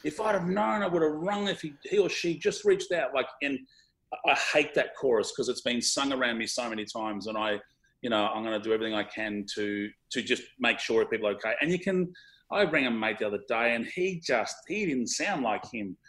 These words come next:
Yeah, it was his voice, it was his name, it was his mobile number, you know. I've got, I've got a notebook here of people I'm speaking to, and I write, I write their name on there, and I just give it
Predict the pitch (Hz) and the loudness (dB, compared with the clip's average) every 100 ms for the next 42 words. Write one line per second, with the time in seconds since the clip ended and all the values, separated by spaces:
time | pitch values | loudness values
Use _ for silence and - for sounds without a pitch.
0 | - 247 180 110 101 127 101 92 - 113 | -8 4 4 4 -2 -4 -6 -10 -2 2
1 | 120 117 113 101 - 127 95 104 117 117 | 2 0 -8 -8 -6 -8 -6 -4 -4 -4
2 | 117 101 131 107 104 113 110 110 104 107 | -6 -8 -8 -8 -2 0 0 -2 -2 -2
3 | 110 127 117 147 156 - - - _ - | -2 -2 -2 -4 -6 -14 -20 -20 _ -6
4 | 156 196 190 220 151 151 196 - 139 - | -2 0 4 4 4 2 0 0 -4 -2
5 | 117 101 95 - 135 135 117 - 135 160 | 0 0 0 -2 -2 -2 -4 -4 -4 0
6 | 151 120 98 117 151 165 180 - 180 240 | -2 0 0 0 4 2 2 2 2 2
7 | 226 151 120 185 220 117 101 92 104 143 | 0 -2 -2 0 0 0 -2 -4 -2 -2
8 | 123 - 156 196 | -2 -4 -2 0